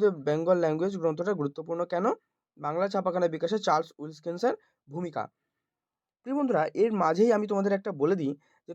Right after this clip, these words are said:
তোমাদের কিন্তু, আমাদের কিন্তু এক নম্বর চ্যাপ্টার এবং আট নম্বর যে চ্যাপ্টার, সেখান থেকে শুধুমাত্র আট মার্কস প্রশ্ন আসবে না, তাই সেখান থেকে তোমরা এক, দুই বা চার নম্বরের যে প্রশ্ন সেগুলো কিন্তু পড়বে। এর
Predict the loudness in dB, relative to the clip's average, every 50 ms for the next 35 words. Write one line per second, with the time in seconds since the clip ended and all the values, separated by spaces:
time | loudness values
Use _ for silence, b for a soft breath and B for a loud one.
0 | -6 -2 0 0 0 0 -2 -2 -2 -2 -2 -4 -4 -6 -8 -4 -4 -4 -4 -4
1 | -4 -2 -2 -2 0 0 0 0 0 -2 -4 _ -20 -20 -20 _ _ _ _ _
2 | -10 -10 -10 -10 -10 -8 -6 -6 -2 0 0 0 0 0 0 0 0 0 2 2
3 | 2 4 4 4 6 4 4 2 2 2 2 2 0 -2 -4 -4 -2 2 2 0
4 | 2 4 2 2 4 2 0 0 2 2 2 0 0 -2 -4 -6 -2 -2 -2 -2
5 | -2 -2 -2 -2 -2 -2 -4 -4 -2 -2 -2 -2 -2 -4 -6 -2 0 -2 -2 -2
6 | -4 -10 -10 -10 -14 -14 _ -14 -14 -10 -10 -12 -10 -8 -8 -8 -8 -2 -2 0
7 | 0 0 -2 -4 -8 _ _ _ _ _ _ _ -2 -2 -2 -2 -6 -12 _ _
8 | _ _ _ -14 -14 -4 -4 -4 -2 0 0 0 2 0 2 4 4 4 6 6
9 | 4 4 2 0 -2 0 0 2 2 2 2 0 0 2 0 0 0 2 2 0
10 | 0 2 2 2 2 2 0 -2 -4 -4 -6 -6 -4 -8 -4 -4 -2 0 0 0
11 | 0 0 0 2 2 0 0 b b b b b b _ -4 -4 -4 -4 -6 -12
12 | -12 _ _ _ _ _ _ -10 -10 -6